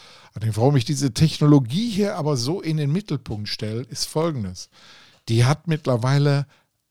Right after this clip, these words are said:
in vielen Bereichen ein elementaren,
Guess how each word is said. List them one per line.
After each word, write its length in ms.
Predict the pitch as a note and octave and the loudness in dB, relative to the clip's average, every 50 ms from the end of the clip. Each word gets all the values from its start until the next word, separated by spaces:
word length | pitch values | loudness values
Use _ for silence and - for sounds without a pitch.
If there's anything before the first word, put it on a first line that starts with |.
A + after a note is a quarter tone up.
| _ | _
in 420 | - B2+ A#2+ A#2+ A#2+ A#2+ A#2+ B2+ - _ _ _ | 0 2 2 2 0 -4 -6 -8 -12 _ _ _
vielen 480 | - - - - F#3+ G3 G3 F3+ E3+ D#3 | -12 -8 -6 -4 -2 0 0 2 2 2
Bereichen 800 | D3+ A#2+ A2 A#2 B2 B2 A#2+ A2 - - G2+ G2 G#2 A2+ - - _ - | 0 0 0 0 0 0 0 -2 -2 -6 -8 -8 -10 -10 -12 -14 _ -4
ein 500 | C3+ B2+ B2+ A#2+ A#2 A#2 A#2 A2+ A2 G#2+ - _ _ _ _ _ _ _ - | -2 0 0 0 0 0 -2 -2 -4 -6 -8 _ _ _ _ _ _ _ 0
elementaren, 1040 | E3+ E3 F#3 F3 D#3+ D#3 D3 A#2 - C#3+ C3 C3 C#3 C3 C3+ B2+ B2 B2 A#2+ C3+ | 2 4 4 4 4 4 2 2 0 0 2 2 2 2 2 0 0 0 -2 -4